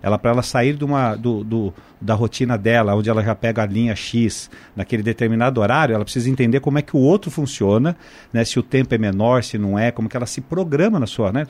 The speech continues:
Nossa, aí ela precisa se programar pra que ela possa chegar no seu destino.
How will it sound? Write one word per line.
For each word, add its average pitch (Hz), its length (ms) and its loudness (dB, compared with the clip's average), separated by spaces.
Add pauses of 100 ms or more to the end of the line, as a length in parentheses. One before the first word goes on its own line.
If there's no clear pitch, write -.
(140)
Nossa, 117 380 -2
aí 90 100 -6
ela 98 140 -6
precisa - 200 -8
se - 80 -14
programar 135 600 0 (120)
pra 117 120 -6
que - 20 2
ela 123 120 2
possa 127 260 0
chegar 123 260 0
no 120 80 2
seu 135 160 -4
destino. 117 540 0